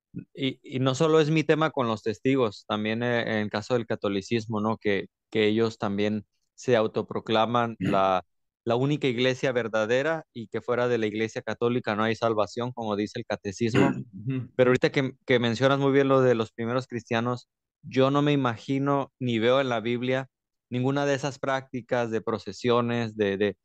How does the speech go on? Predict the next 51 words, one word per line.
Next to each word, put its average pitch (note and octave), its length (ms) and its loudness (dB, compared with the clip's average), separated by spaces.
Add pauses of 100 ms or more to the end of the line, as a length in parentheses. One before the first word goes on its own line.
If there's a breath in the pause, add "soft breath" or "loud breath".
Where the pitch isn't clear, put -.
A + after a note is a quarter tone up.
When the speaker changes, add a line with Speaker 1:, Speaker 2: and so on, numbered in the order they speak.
(160)
Speaker 1:
para C3+ 200 2
que C#3+ 80 4
a - 20 6
veces C#3+ 260 2
no E3 120 0
se E3+ 120 -2
piense D#3 340 -2
que D3 120 0
este C#3 240 -2
es, - 300 -8
es C3 180 2
netamente D3 580 0
un C#3+ 100 -2
canal C3+ 420 0
antitestigos B2 760 -2
de A#2 100 -4
Jehová. A2+ 440 2 (480)
Sí B2 240 2
hablamos B2 480 2
de A2+ 120 0
testigos A#2+ 380 -6
de A2+ 80 -2
Jehová, A2 460 4
pero A#2 420 4 (280)
todo C#3 220 2
aquello D3 400 2
que C3+ 100 -8
se B2 140 -4
levanta A2+ 400 -2
contra G#2+ 320 -8
la G#2 120 0
verdad G#2 220 0
del C3 120 2
evangelio B2+ 640 0 (400)
y - 80 -10
todo C3+ 140 0
aquello C3+ 300 0
que C3 120 -4
va A#2+ 140 0
en B2+ 80 -8
contra C3+ 460 -2
de A#2+ 120 0
lo A2 240 -4
que A2 200 -2
mencionas A2+ 500 -4
ahorita, A2+ 300 -2
que A2 140 -8
son A#2+ 200 -2
los B2 160 -2
primeros G#2+ 480 -4
cristianos. G2+ 640 -4